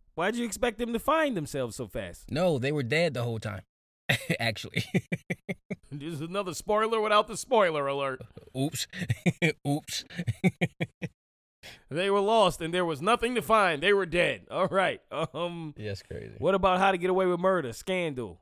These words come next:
Speaker 1: Shonda Rhimes? You into that?
Speaker 2: A-, all those shows are amazing. Every single one of those shows is amazing.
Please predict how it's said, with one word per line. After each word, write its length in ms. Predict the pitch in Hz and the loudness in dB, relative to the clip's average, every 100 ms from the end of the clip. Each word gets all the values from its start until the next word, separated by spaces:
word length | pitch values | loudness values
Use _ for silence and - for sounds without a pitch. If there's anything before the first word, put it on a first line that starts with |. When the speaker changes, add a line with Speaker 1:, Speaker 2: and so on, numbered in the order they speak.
| _ | _
Speaker 1:
Shonda 440 | - 185 185 175 175 | -6 -2 0 0 0
Rhimes? 460 | 165 131 98 - | 0 -4 -10 -12
You 140 | 123 165 | -8 -6
into 220 | 160 165 | -4 0
that? 240 | 160 127 - _ - _ - | 0 -2 -8 _ -18 _ -14
Speaker 2:
A-, 40 | - - | -14 -6
all 180 | 120 123 | -2 0
those 160 | 117 | 0
shows 200 | 104 104 | 0 -2
are 100 | 98 | -4
amazing. 360 | 87 87 73 92 - _ _ - | -6 -8 -12 -16 -20 _ _ -8
Every 180 | 120 123 | -4 -4
single 280 | 120 117 110 | -4 -2 -2
one 140 | 107 | -2
of 60 | 98 | -2
those 160 | 90 | -4
shows 240 | 90 87 87 | -4 -8 -8
is 120 | 87 | -10
amazing. 320 | 87 87 90 | -10 -10 -14